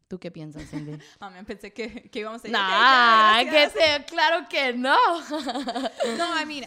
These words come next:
Speaker 2: I completely agree. I feel like, obviously, it's up to, it's up to you and your partner and whatever
Speaker 1: Mm.
Speaker 2: you guys feel comfortable with. I don't think that there's obviously a specific time. And like you said, it's communicating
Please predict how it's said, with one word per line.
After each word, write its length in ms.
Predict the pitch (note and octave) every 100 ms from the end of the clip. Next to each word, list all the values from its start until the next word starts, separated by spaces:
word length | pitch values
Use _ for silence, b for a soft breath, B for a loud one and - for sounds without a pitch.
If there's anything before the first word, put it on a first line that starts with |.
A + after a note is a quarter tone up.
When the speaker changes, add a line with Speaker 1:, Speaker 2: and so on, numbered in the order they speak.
| -
Speaker 2:
I 260 | A3+ B3 B3+
completely 600 | D4+ C4 B3+ A#3+ A3 G#3+
agree. 420 | G3+ F3+ F3+ F3+
I 100 | F3+
feel 240 | F#3+ G3 F#3
like, 300 | F#3 F3+ -
obviously, 680 | F3+ F3+ F#3 - F#3 F#3 E3+
it's 240 | F#3 - -
up 180 | F#3 -
to, 320 | - F3+ F3 - _
it's 160 | G3+ -
up 120 | A3+
to 140 | - G#3
you 380 | E3+ F#3+ G#3 G#3+
and 280 | F#3 F#3+
your 140 | F3+ F3
partner 460 | - F#3 F#3 F3
and 180 | F3 G#3
whatever 320 | G3+ F3+ F3+ F3
Speaker 1:
Mm. 80 |
Speaker 2:
you 120 | E3 F3
guys 260 | F3+ E3+
feel 300 | - F3 F3 - b b b
comfortable 560 | A3 A3+ - F#3+ F#3
with. 240 | F3+ F3 F3+
I 180 | - F#3+
don't 260 | G3 G3+ F#3
think 220 | F#3+ G3+
that 200 | F3+ F3
there's 600 | F3+ F3+ F3 - - _ _
obviously 500 | F#3+ F#3+ G3+ - G3
a 60 | F#3
specific 640 | - - F#3 G3 - F3+ -
time. 460 | - D#3 E3+ C4+ _ b b -
And 200 | G3 G3
like 180 | G3 G#3
you 60 |
said, 320 | F#3+ A3 A3
it's 240 | F#3 - -
communicating 1040 | - A3+ G3+ G3 A3+ A#3+ D4 C#4+ D4+ E4